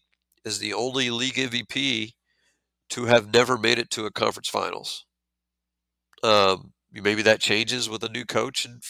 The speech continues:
in Philly. I don't know. But what portion of blame do you put on Joel Embiid,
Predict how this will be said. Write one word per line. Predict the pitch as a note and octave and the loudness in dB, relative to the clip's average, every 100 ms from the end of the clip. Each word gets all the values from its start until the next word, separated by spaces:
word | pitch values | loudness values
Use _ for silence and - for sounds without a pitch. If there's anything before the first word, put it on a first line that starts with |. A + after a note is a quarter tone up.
| - | -12
in | B2 B2 | -6 -6
Philly. | - B2 D3 - | -4 -4 2 2
I | B2+ | 2
don't | F#3 | 0
know. | G3+ - - - - - - - _ _ _ C3 | -4 -4 -8 -16 -14 -16 -18 -20 _ _ _ 4
But | C#3+ C#3 - _ _ _ _ _ _ _ _ | 6 6 4 _ _ _ _ _ _ _ _
what | - E3 D#4 - | -2 2 2 0
portion | - F3 - F3 | -2 0 0 -2
of | C3+ - | -6 -6
blame | A2+ G#2+ A2+ A2+ A2+ | -6 -2 0 0 -4
do | G#2+ | -8
you | G#2 G2 | -12 -14
put | - A#2 G#2+ | -8 -4 -2
on | G2 F#2+ F#2 F2+ F2+ _ _ _ _ _ _ _ _ _ | 0 0 -2 -6 -16 _ _ _ _ _ _ _ _ _
Joel | A2 G#2 | -4 -4
Embiid, | G2 D#3+ E3 D#3 D3 C#3 | -4 -2 0 2 0 -2